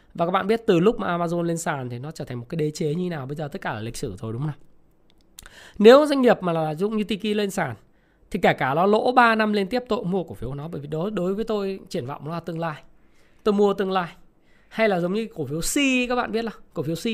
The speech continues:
là cái đơn vị chủ sở hữu của Shopee. Thế thì lúc mà tôi kể một câu chuyện, đó là một cái anh bạn mà anh bán cái Foodie,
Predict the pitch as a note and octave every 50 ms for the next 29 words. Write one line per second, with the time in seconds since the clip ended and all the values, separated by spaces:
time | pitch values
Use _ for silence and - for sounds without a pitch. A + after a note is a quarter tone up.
0 | G#3+ G3 F3 - - A3 A#3 G#3+ A#3 A3 G#3+ G#3 - - - - - - A3+ G3
1 | D3 B2 - D3+ A2+ B2+ - - A#3+ A3 - F3 A#2+ G#2+ - - A#3 A#3 - -
2 | A#3 A3 - - - _ _ _ _ _ _ _ - - - - - C4 A#3+ B3+
3 | A3 F3+ - - _ _ _ _ - A3+ A#3+ E4 F#4 - - - _ - G3+ F#3+
4 | F#3+ F3+ F3 E3+ E3 D#3+ D#3 D#3 D#3 - - A3+ - B3 F3 C3+ C3 C#3+ D3 -
5 | A3 G#3 G3+ - G#3+ - E3 D#3+ F3 G3 G3+ F3+ E3 G#3 G#3 G#3 G3+ G3 G3 F#3+
6 | - - _ _ _ _ - - - _ - F3 E3 D#3+ F3 F#3+ F#3 E3+ F3+ F#3
7 | B3 B3 C#4 C#4 A#3 G#3+ A#3 A3+ G#3+ G3